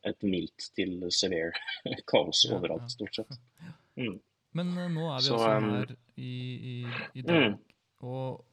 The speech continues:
Speaker 2: nå er det jo media fullt av, eh, streikenyheter. Hva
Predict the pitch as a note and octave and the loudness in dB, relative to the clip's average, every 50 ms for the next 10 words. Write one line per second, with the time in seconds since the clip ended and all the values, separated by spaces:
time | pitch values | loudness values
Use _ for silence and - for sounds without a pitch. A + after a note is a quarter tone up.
0 | - - - C#3 - C#3 C#3 C3+ C3+ C3 B2+ A#2 A#2 A#2 B2+ B2+ B2+ B2+ B2 B2+ | -16 -12 -12 -8 -4 -2 2 4 6 6 6 6 6 4 4 4 4 4 4 4
1 | B2+ B2 A2+ G#2+ A2 B2 B2 B2 - - A#2 A2 - - A#2+ A#2 A#2 A2+ A2+ A2 | 4 6 4 4 4 4 2 2 2 0 -2 -2 -2 0 2 2 2 2 2 0
2 | A2 A2+ A#2 A2+ A2+ A#2+ - - A#2+ A#2 A2 G#2+ - - G#2 G#2 G#2 G#2 G#2+ G#2+ | 2 2 2 2 0 0 -2 0 0 0 0 0 -2 -2 -2 0 0 0 0 0
3 | G#2 G#2+ G#2+ G#2 G#2 F#2 - - - A#2 A#2 A#2 A#2 A2+ A2+ - D#3 F3 F#3+ - | 0 0 0 -2 -2 -4 -4 -4 -2 0 0 2 2 0 0 2 0 0 0 -2
4 | _ _ _ _ _ - - - _ _ - A#2 A#2+ B2 C#3 | _ _ _ _ _ -20 -20 -20 _ _ -6 0 2 4 6